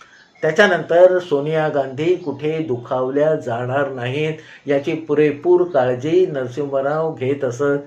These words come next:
आठवड्यातून किमान एकदा पंतप्रधान पीव्ही नरसिंहराव हे दहा जनपद या सोनिया गांधींच्या निवासस्थानी जाऊन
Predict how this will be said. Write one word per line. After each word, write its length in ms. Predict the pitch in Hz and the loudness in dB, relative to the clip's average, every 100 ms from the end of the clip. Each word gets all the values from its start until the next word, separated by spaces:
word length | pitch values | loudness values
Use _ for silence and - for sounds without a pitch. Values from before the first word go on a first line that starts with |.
| - - - | -12 -20 -6
आठवड्यातून 840 | 147 147 185 185 156 - 180 185 | -4 4 6 6 4 2 0 0
किमान 500 | 190 143 139 160 170 175 - | -4 -4 -2 -2 -2 -4 -6
एकदा 340 | 127 123 120 131 - - - - - | -6 -4 -2 -4 -4 -16 -20 -20 -4
पंतप्रधान 720 | 151 143 180 147 165 185 196 180 - _ - _ - | -2 2 0 0 2 2 0 -6 -12 _ -20 _ -6
पीव्ही 360 | 160 156 180 220 | 0 4 6 6
नरसिंहराव 840 | 175 151 147 143 147 156 170 175 | 4 2 0 2 4 6 6 4
हे 200 | 156 151 - - 127 | 4 4 2 -8 -4
दहा 400 | 123 120 170 196 170 | -4 0 0 0 0
जनपद 440 | 143 139 135 156 131 - _ 127 | 0 0 2 2 0 -6 _ -6
या 280 | 139 147 139 | -4 0 -2
सोनिया 480 | - 143 143 180 185 | -2 -2 0 2 2
गांधींच्या 720 | 147 127 131 147 127 160 160 156 | 0 -2 -4 -6 -6 -4 -4 -4
निवासस्थानी 920 | 127 135 - 156 151 - 131 135 147 | -6 -6 -4 -2 -2 -2 -4 -2 -2
जाऊन 440 | 123 131 156 170 | 2 2 2 -2